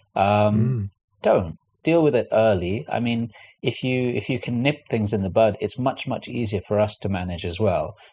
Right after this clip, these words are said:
Speaker 1: And it will have a much less impactful outcome on your well-being.
Speaker 2: Yeah. And, you know, every time I interview a doctor or talk to a doctor about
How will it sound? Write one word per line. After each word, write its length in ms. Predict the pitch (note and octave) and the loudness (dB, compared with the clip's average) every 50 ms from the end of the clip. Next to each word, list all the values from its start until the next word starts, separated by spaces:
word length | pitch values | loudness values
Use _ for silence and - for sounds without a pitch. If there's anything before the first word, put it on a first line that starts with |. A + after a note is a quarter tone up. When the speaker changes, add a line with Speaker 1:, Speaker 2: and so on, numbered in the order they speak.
| _ - | _ -4
Speaker 1:
And 160 | - A#2 A#2+ | -2 -2 -2
it 60 | B2 B2 | 0 0
will 140 | B2 A#2+ | 0 2
have 180 | A#2+ C3 C3 C3 | 2 2 2 4
a 220 | B2+ B2 B2 A#2+ - | 4 2 2 2 0
much 400 | D3+ D3 - - - - - - - - - _ - | 0 -2 -2 -4 -8 -8 -8 -10 -14 -20 -20 _ -8
less 480 | - A#2+ A#2+ B2+ C3 C3+ B2+ - - - - | -4 0 4 4 4 4 4 0 -6 -4 -2
impactful 760 | B2 A#2+ A#2 G#2 A2 G2 - - - - G#2+ G#2 G2 G#2 G#2+ | -2 -2 0 0 0 0 0 -2 -6 -2 -2 0 0 0 2
outcome 560 | G2+ G#2+ A2 G#2+ - - - F#2 E2 E2+ F2 - _ _ _ _ - - | 4 4 4 2 0 -4 -4 -4 -4 -4 -10 -12 _ _ _ _ -18 -10
on 180 | - G#2 G#2 G#2 | -6 -4 -2 0
your 100 | G#2 G2+ | 0 2
well-being. 420 | G#2 A2 G#2+ G#2+ A#2+ C#3 D3 G#2+ - _ _ _ _ _ _ _ _ _ _ _ - | 2 2 2 2 2 0 -2 -2 -6 _ _ _ _ _ _ _ _ _ _ _ -6
Speaker 2:
Yeah. 280 | - F#3 G#3 F#3 E3 D#3+ | -2 -2 -2 -2 -2 -4
And, 140 | E3 E3 F3+ | -2 -2 0
you 80 | F#3+ G3+ | 0 0
know, 220 | G3+ A3 G3 D#3+ | 0 2 0 0
every 300 | - - D3+ E3+ G3+ A3+ | 0 0 -2 0 0 -2
time 580 | G#3 - - D#3+ C#3+ C#3 C3+ C3 B2+ A#2 A#2 A#2 - | -2 -2 -2 0 2 2 2 2 2 0 0 -2 -2
I 200 | - A#2 A#2 A2+ G#2+ G#2 - - | 0 0 2 2 2 0 -2 -2
interview 480 | - A#2+ C3+ B2+ - A#2+ A2 G#2+ G2 G2 | 0 0 0 0 -2 0 0 0 0 0
a 40 | F#2 | 0
doctor 360 | F#2 G#2 G2 F#2 - - G#2+ | 0 -2 -2 -2 -2 -2 0
or 100 | G2 F2 | 0 0
talk 300 | - - A#2 A#2 A2 - | -2 -2 -2 -2 -2 -4
to 140 | - - G2+ | -6 -4 -4
a 40 | F#2 | -2
doctor 540 | F2+ G2 G2+ A2 - - - G2 F#2 F2+ E2+ _ _ _ _ - - | 0 -2 -2 -2 -4 -4 -2 -2 -2 -2 -4 _ _ _ _ -10 -4
about 480 | - A2 F#2+ F#2 - A2+ G#2 G2+ A2+ | -2 -2 -2 0 0 0 2 0 -2